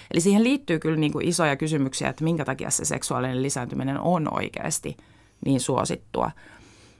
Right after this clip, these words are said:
ö, tai yleistä. Mutta tota, se tärkein selitys, mitä sille oikeastaan on tarjottu, on, että, että se liittyy nimenomaan siihen, että yhdistetään koiran ja naaraan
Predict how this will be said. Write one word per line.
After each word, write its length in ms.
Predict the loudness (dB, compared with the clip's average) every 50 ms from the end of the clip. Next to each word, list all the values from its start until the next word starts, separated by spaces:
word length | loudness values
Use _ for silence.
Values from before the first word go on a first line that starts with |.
| -6 -2
ö, 400 | 0 0 0 0 0 -2 -2 -4
tai 200 | -4 -4 -4 -2 0
yleistä. 640 | 0 2 2 2 2 2 2 2 2 0 0 0 -4 -6 -8 -14 -20 _ _ _ _ _ _ _ _ _ _ _ _ _ _ _ _ -10 -2 0
Mutta 320 | 2 2 2 0 -2 -4
tota, 580 | -4 -4 -4 -2 0 2 4 4 4 4 4 2 -2 -4 -6 -10 _ -20 -12 -6
se 160 | -2 -2 0
tärkein 440 | 4 4 4 4 4 2 0 0 2
selitys, 380 | 2 2 2 0 0 0 -2 -2
mitä 200 | -2 0 0 0
sille 280 | 0 2 2 2 2
oikeastaan 500 | 2 0 0 0 0 -2 -2 0 0 0
on 100 | 0 0
tarjottu, 540 | 0 0 -2 -2 -2 -2 -4 -4 -4 -2 0
on, 260 | 0 2 2 2 0
että, 460 | -2 -4 -6 -4 -2 -2 0 0 -2 -6 -10 -12 _
että 640 | -10 -10 -10 -12 _ _ _ -10 -8 -6 -6 -6 -6 -4
se 200 | -2 0 2 2
liittyy 340 | 4 2 2 2 0 0 2
nimenomaan 580 | 2 2 2 2 2 0 0 0 0 0 -2 0
siihen, 400 | 0 0 -2 -2 -2 -2 -4 -4
että 180 | -4 -4 -4
yhdistetään 640 | -4 -2 -2 -2 -2 -4 -4 -4 -6 -4 -4 -4 -4
koiran 340 | -4 -4 -4 -4 -4 -4 -4
ja 60 | -4
naaraan 520 | -4 -4 -2 -2 -2 -2 -4 -4 -4 -4